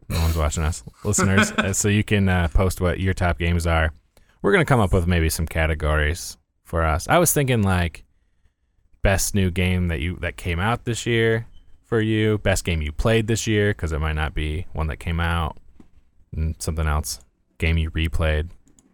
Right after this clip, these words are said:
I don't know, something like that. So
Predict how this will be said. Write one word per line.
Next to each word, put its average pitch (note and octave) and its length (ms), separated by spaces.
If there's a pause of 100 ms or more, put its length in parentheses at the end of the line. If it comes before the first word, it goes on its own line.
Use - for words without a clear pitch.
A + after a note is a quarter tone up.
I F2 60
don't D#2+ 140
know, D2+ 60 (320)
something E2+ 140
like E2+ 160
that. D#2+ 260 (1080)
So E2+ 320